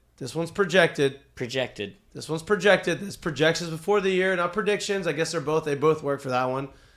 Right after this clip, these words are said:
Speaker 1: But they're projected to win.
Speaker 2: Projections.
Speaker 1: <laughs> Yeah, the S E C, right? And they are in the position to do that. They are two games ahead of Arkansas in the win-loss column. Um,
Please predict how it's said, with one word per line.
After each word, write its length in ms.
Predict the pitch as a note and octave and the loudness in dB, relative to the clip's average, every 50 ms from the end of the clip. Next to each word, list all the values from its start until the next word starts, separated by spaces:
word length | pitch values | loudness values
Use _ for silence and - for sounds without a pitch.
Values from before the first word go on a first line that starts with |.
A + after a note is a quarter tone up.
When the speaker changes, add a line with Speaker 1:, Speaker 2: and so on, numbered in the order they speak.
| _ _ _ _ | _ _ _ _
Speaker 1:
But 120 | - C#3+ B2+ | -14 -2 4
they're 180 | D3+ D#3+ D#3+ | 6 6 6
projected 800 | D#3+ D#3+ F3+ E3 D3 A#2 A2 C3+ F3 F3+ F3+ - F#3+ F#3 E3 - | 6 4 -2 -4 -4 -4 -2 0 0 0 0 0 -2 -2 -2 -2
to 140 | - F#3 E3 | -6 -8 -6
win. 540 | D3 C#3+ D3+ D#3 D3 C#3 C3+ C3 C#3 C#3+ C#3+ - | -4 0 2 4 4 4 2 0 -2 -6 -8 -12
Speaker 2:
Projections. 760 | - - G3+ F3+ D3 B2 A2+ A#2 - - - - - - - _ _ _ _ _ _ _ _ _ | -10 -10 -8 -6 -4 -6 -6 -6 -10 -14 -14 -16 -20 -20 -20 _ _ _ _ _ _ _ _ _
Speaker 1:
<laughs> 120 | - - - | -14 -12 -10
Yeah, 100 | C#3+ - - - _ _ _ _ _ _ - | -10 -10 -12 -16 _ _ _ _ _ _ -4
the 160 | C3+ C#3 D3 | -2 2 2
S 180 | D3+ D3 D3+ E3 | 2 2 0 -2
E 60 | D#3 | -4
C, 200 | - - D#3+ C#3+ | -2 0 2 4
right? 180 | C3+ C#3 D3 D3+ | 6 6 6 6
And 100 | C#3+ C#3 | 6 6
they 120 | D3 D#3 | 8 8
are 80 | E3 E3 | 8 8
in 60 | E3 | 6
the 60 | D#3+ | 4
position 440 | D#3+ D#3+ D#3+ C#3 D3+ D3+ D3+ D3 C#3+ | 2 0 -2 -2 -2 -2 -2 -4 -6
to 40 | A#2+ | -6
do 120 | - C#3+ D3 | -4 0 2
that. 200 | E3 E3 - - | 2 2 4 6
They 100 | D3+ D#3 | 6 6
are 100 | D#3+ D3 | 6 6
two 200 | C#3 - - F3+ | 4 2 -2 -4
games 260 | E3 D#3 E3+ E3 D#3+ C#3 | 0 2 2 2 2 2
ahead 240 | D3+ C#3+ D3 D3 | 2 2 4 4
of 140 | D3 C#3+ C3 | 2 2 2
Arkansas 500 | C3 C#3 C#3+ C#3+ D3 C#3 - D3 C#3+ C#3 | 2 0 0 0 -4 -6 -4 0 0 0
in 80 | C#3 B2+ | 0 0
the 60 | B2 | -2
win-loss 420 | B2 B2+ B2+ B2 C3 D3 D3+ D3 | -2 -2 -2 2 2 2 2 2
column. 380 | - E3+ D#3 D3+ D3+ D3+ D3 D3 - - - - _ _ _ _ _ - | 2 4 4 6 6 4 2 0 -4 -10 -18 -20 _ _ _ _ _ -4
Um, 460 | B2+ C3+ C#3 C3+ B2+ B2 A2+ G#2+ G#2+ | 0 2 4 4 4 2 0 -2 -6